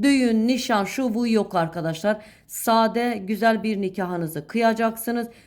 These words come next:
Sadece sevdiklerinizi çağıracaksınız. Yani böyle birebir yakın sevdiklerinizi,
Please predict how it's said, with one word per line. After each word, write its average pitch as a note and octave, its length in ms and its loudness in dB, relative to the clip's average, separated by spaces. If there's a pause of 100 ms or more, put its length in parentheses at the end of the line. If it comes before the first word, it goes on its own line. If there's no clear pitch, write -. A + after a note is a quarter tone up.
(100)
Sadece A#3+ 880 0 (200)
sevdiklerinizi G3 920 0
çağıracaksınız. E3+ 760 -2
Yani G#3 300 2
böyle G#3 400 2
birebir A3+ 500 2
yakın G#3 520 2
sevdiklerinizi, E3+ 1000 -2